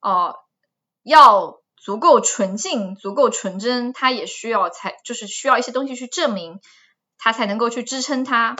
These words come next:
所以我觉得这个问题可以拿出来说一下，因为我自己也会注意到，呃，现在年轻一点的小朋友对于感情的这个复杂的这个接受度啊，好像在变得越来越低。因为我觉得我在那会儿看文艺作品的时候，还是什么重口味都有，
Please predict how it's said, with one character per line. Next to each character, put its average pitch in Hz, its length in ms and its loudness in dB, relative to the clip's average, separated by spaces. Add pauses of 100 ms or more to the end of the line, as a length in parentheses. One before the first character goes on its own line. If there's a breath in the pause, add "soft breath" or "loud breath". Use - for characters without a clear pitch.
(320)
所 - 160 -6
以 240 40 0
我 220 180 -2
觉 208 80 -6
得 226 100 -2
这 262 140 -4
个 247 60 0
问 254 100 0
题 226 80 -6
可 240 80 -4
以 - 20 -4
拿 185 140 -4
出 240 100 -6
来 233 40 -4
说 233 180 -4
一 254 40 -2
下， 226 100 -2
因 269 80 -4
为 349 100 -6
我 247 160 0
自 349 160 -8
己 226 220 -8
也 196 100 -4
会 262 160 -8
注 277 220 -8
意 254 60 -6
到， 214 300 0 (720 soft breath)
呃， 190 400 0
现 285 200 -4
在 269 100 2
年 214 220 0
轻 403 200 -10
一 - 20 -8
点 320 100 -4
的 226 80 -2
小 226 200 -4
朋 - 240 -14
友 185 320 -4 (100)
对 269 260 -4
于 196 440 -8 (480 soft breath)
感 190 240 0
情 190 320 -8
的 208 400 4
这 247 140 -6
个 208 160 0
复 190 220 -12
杂 175 180 -6
的 226 80 -4
这 254 140 -6
个 262 80 -6
接 320 200 -4
受 339 200 -2
度 370 160 -6
啊， 208 100 6
好 185 160 -12
像 202 140 -8
在 254 100 -8
变 254 160 -6
得 240 80 -4
越 254 160 -4
来 170 140 -2
越 180 160 -8
低。 175 280 -20
因 233 140 -6
为 302 80 -2
我 247 160 2
觉 190 100 -6
得 226 120 -4
我 185 100 -4
在 262 160 0
那 277 100 -4
会 214 140 -6
儿 147 80 -6
看 240 200 -4
文 185 140 -6
艺 214 100 -6
作 214 160 -2
品 214 140 -12
的 185 100 -10
时 196 180 -16
候， 196 100 -6
还 190 160 -6
是 - 160 -4
什 214 140 -6
么 220 120 -4
重 254 200 -4
口 180 160 -10
味 190 140 -8
都 202 200 -4
有， - 180 -8